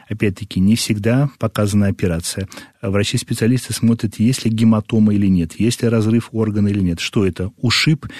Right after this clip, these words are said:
или это подкапсульная гематома, или это подкапсульная гематома с разрывом и внутрибрюшным кровотечением.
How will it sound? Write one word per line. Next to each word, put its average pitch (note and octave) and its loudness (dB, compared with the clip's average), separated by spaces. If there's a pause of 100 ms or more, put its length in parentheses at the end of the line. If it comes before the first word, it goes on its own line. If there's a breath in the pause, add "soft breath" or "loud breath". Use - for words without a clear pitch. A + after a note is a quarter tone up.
(260 loud breath)
или G#2+ 2
это G#2+ -2
подкапсульная G2 -2
гематома, F#2+ 0 (240 loud breath)
или G#2+ 0
это A2 -2
подкапсульная G#2 -2
гематома G#2 0
с - -4
разрывом G#2 0
и - 0
внутрибрюшным G2 0
кровотечением. F#2 -2